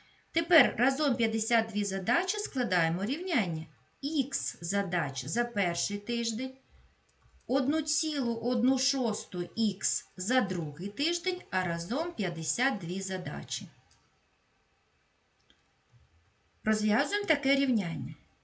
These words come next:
Тут ніякого коефіцієнта біля ікса немає. Тому ми розуміємо, що тут один ікс. Одиницю не пишуть, оскільки при множенні на одиницю ікс не змінюється.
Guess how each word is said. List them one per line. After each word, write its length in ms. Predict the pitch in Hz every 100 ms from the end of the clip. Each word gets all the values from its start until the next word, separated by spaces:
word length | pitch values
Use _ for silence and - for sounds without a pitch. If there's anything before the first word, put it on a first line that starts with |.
| _ _ _ -
Тут 420 | 349 480 - - - _ _ _ _ _ -
ніякого 720 | 226 247 285 294 269 247 233
коефіцієнта 1040 | 214 247 220 220 226 - 285 294 381 381 233
біля 300 | 196 254 240
ікса 520 | - 202 - - 262
немає. 640 | 233 226 202 165 143 147 160 - - _ _
Тому 320 | - 240 247 240
ми 160 | 202
розуміємо, 720 | 196 180 185 208 311 311 247
що 200 | 208 220
тут 300 | 208 247 220 -
один 500 | 240 202 226 175 -
ікс. 440 | 156 127 - - - _
Одиницю 640 | 254 240 320 339 277 - 214
не 160 | 285
пишуть, 520 | 349 370 254 - 170
оскільки 500 | 165 - 214 214 -
при 200 | 208 226
множенні 500 | 247 247 202 185 185
на 160 | 185 190
одиницю 540 | 190 202 254 392 -
ікс 360 | 254 208 202 -
не 100 | 202
змінюється. 680 | 190 190 170 143 127 - -